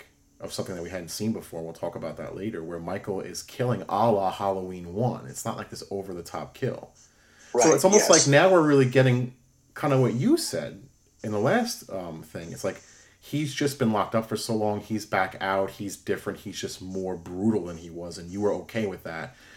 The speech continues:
Speaker 1: I didn't feel that way in the first one, I felt that way now.
Speaker 2: Okay.
Speaker 1: Because the kills were pretty gory.
Speaker 2: They were.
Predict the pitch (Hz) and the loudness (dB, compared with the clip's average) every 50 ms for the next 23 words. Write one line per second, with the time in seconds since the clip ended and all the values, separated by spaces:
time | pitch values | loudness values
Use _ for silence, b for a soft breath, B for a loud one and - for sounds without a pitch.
0 | B B B B B B B 131 131 160 170 - - 170 175 190 190 170 185 185 | B B B B B B B 4 4 4 4 4 6 8 10 10 10 8 8 4
1 | 196 185 - - 190 190 - 208 196 196 196 - 214 208 208 202 180 - 175 170 | 2 2 2 2 2 2 2 2 2 0 2 2 0 2 4 2 2 2 0 0
2 | 165 135 101 82 - - - - _ _ _ _ _ _ _ - - - - - | 0 0 -2 -2 -4 -10 -14 -20 _ _ _ _ _ _ _ -20 -20 -20 -20 -20
3 | - - - - 147 - - - 64 - - - - - - 135 131 156 143 131 | -20 -2 4 4 4 6 4 0 0 -2 -4 -10 -18 -6 -6 0 2 2 2 2
4 | 160 127 - - 180 190 208 185 156 151 151 127 - - - _ - - - 165 | 0 -2 2 4 6 8 8 6 6 4 4 4 4 0 -12 _ -10 -4 -2 -2
5 | 165 160 135 127 - 107 117 135 120 98 - - - - - - - - - - | 0 -2 -4 -2 2 4 6 6 6 4 0 -6 -12 -16 -18 -20 -20 -20 -20 -20
6 | _ - - - _ - _ - - - 107 110 - 156 147 135 117 117 131 117 | _ -20 -20 -20 _ -20 _ -20 -20 -6 -2 2 4 4 4 2 4 4 4 6
7 | 131 110 95 | 6 6 4